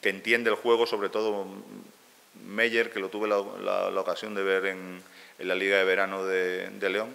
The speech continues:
Me parece un chico interesante, no por su físico, que siempre te puede dar la sensación de que,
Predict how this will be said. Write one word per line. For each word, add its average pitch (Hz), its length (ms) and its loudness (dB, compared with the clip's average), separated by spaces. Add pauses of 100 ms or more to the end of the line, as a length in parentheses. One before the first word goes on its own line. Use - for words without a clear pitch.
Me 101 80 -8
parece 117 160 -2
un 104 220 -10
chico 107 220 -6
interesante, 101 500 -4
no 104 160 -4
por 113 160 -2
su 110 120 -6
físico, 113 400 -4
que 95 200 0 (240)
siempre 104 260 -4
te 101 160 -2
puede 110 160 4
dar 110 100 6
la 104 80 4
sensación 101 440 -2
de 101 80 0
que, 92 180 0